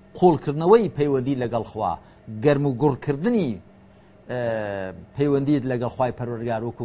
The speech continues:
بەندە، وەکو، ئە، ئەنجامدانی، ئە، کردەوە باشەکان کە پێغەمبەری خوا عەلەیهی سەڵات وسەلام لە مانگی ڕەمەزاندا لە،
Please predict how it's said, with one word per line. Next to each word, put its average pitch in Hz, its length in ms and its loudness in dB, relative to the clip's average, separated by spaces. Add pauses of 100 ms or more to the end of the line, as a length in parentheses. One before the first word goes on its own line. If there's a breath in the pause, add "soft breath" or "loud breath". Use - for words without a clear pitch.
بەندە، 123 400 0 (560)
وەکو، 117 280 -8 (760 soft breath)
ئە، 104 100 -10 (640)
ئەنجامدانی، 131 720 0
ئە، 117 420 -14 (160)
کردەوە 120 360 -4
باشەکان 107 540 -4 (540 soft breath)
کە 123 180 -8
پێغەمبەری 123 360 -4
خوا 123 180 0
عەلەیهی 110 280 -4
سەڵات 110 240 -6
وسەلام 143 460 -4
لە 131 40 -4
مانگی 117 300 -4
ڕەمەزاندا 117 680 -4 (760 soft breath)
لە، 113 240 -4